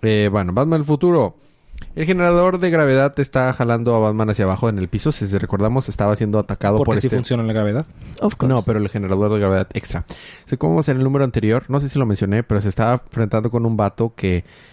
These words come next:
Speaker 1: que Batman del futuro creía que se podía teletransportar. Pero en realidad era un vato que era como que mitad de un color y mitad de otro color. Bueno, resulta que eran dos vatos que se fusionaban. Pero que si estaban mucho tiempo des-, desfusionados.
Speaker 2: Momento.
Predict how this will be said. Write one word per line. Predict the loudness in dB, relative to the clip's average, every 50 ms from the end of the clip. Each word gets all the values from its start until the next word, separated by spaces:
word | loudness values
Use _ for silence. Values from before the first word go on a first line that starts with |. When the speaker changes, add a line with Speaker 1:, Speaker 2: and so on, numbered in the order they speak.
| -20 _ _ _
Speaker 1:
que | -2 0 2 2
Batman | 0 0 -2 -2 -2 0 -2 -2
del | -2 -2
futuro | -2 -2 -2 0 0 -2 -2 -2
creía | -2 0 0 0 0
que | -2 -2
se | -4 -2
podía | 0 0 0 0 0
teletransportar. | 0 -2 -2 -2 -2 -2 -4 -4 -4 -4 -6 -4 -2 -2 -2 -2 -4 _ _ _ _ _ _ _
Pero | -2 -2 0
en | 0
realidad | 2 0 0 0 0
era | 0 0
un | 0 0
vato | 0 0 0 -2 -4
que | -2 -2
era | -2 -2 -2
como | -2 -2 -4 -2 -2
que | 0 0 0
mitad | 2 0 0 0 0 0
de | 0
un | 0 0
color | 0 0 0 0 0
y | -2
mitad | -4 -2 -2 -2 0 0
de | 0
otro | 0 -2 -2
color. | -2 -2 -2 -2 -2 -4 -8 _ _ _ _ _ _ _ _ _ _ _ -4
Bueno, | -2 0 0 2
resulta | 2 2 2 0 0 -2 0
que | 0 0
eran | 0 0 0
dos | 0 0 2
vatos | 2 0 0 -2 -4 -6 -4
que | -4 -4
se | -4 -2
fusionaban. | -2 0 0 0 0 0 -2 -6 -8 -14 _ _ _ _ _ _ -20 -20 -20 -20 _ -4
Pero | -2 0 0 0 -2
que | -4
si | -6 -6
estaban | -2 -2 0 0 0
mucho | 0 0 0 -2 -2
tiempo | -2 -2 -2 0 0
des-, | 0 0 -2 -4 -6 _ _ _ _
desfusionados. | -2 -2 -2 -2 -4 -4 -6 -4 -2 0 0 0 2 2 0 -2 -2 0
Speaker 2:
Momento. | 0 2 2 2 2 2 0 0 -2 -4 -6 -8 -8